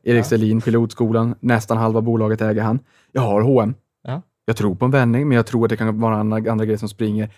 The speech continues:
Speaker 1: snabbare än H och M.
Speaker 2: Ja.
Speaker 1: Jag tror fortfarande på en vändning. De är upp nästan femtio procent nu från
Speaker 2: Ja.
Speaker 1: hundrasjutton och tio där de vände
Speaker 2: Ja.
Speaker 1: i slutet på mars. Hexagon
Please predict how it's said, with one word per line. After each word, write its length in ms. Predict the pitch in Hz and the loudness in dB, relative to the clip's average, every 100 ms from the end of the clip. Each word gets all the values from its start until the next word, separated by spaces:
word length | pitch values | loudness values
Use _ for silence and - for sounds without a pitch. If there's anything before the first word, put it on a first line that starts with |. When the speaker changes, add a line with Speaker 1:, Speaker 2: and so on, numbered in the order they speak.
| _ | _
Speaker 1:
snabbare 960 | - - 120 139 139 120 117 156 185 185 _ - | -20 -12 -6 -2 0 0 -2 -2 -2 -2 _ -2
än 120 | 151 | 2
H 120 | 139 | 2
och 160 | 123 120 | 2 0
M. 120 | - - - | -4 -8 -6
Speaker 2:
Ja. 80 | 127 | -2
Speaker 1:
Jag 100 | 123 | -2
tror 100 | 131 | -2
fortfarande 300 | 120 131 156 | -2 -2 -2
på 80 | 175 | -2
en 80 | |
vändning. 380 | 156 113 123 113 - _ _ | 0 0 0 -2 -6 _ _
De 240 | 123 151 | 0 4
är 40 | 156 | 4
upp 160 | 127 | 2
nästan 260 | 123 117 107 | 0 -2 -2
femtio 340 | 131 104 104 | 0 -2 -2
procent 340 | 117 143 147 135 | -4 -2 -4 -4
nu 100 | 117 | -2
från 120 | 113 | 0
Speaker 2:
Ja. 60 | |
Speaker 1:
hundrasjutton 520 | 117 113 104 113 - 110 | 0 0 -2 -2 -2 -4
och 60 | |
tio 240 | 113 110 107 | -2 0 0
där 80 | |
de 100 | 110 | 0
vände 320 | 110 107 107 110 | 0 0 0 0
Speaker 2:
Ja. 100 | 107 | -2
Speaker 1:
i 40 | |
slutet 240 | 107 107 110 | -6 -8 -4
på 60 | |
mars. 280 | 107 87 - _ _ - | -4 -4 -12 _ _ -4
Hexagon 640 | 123 - - 107 110 135 | -4 -4 -2 0 2 0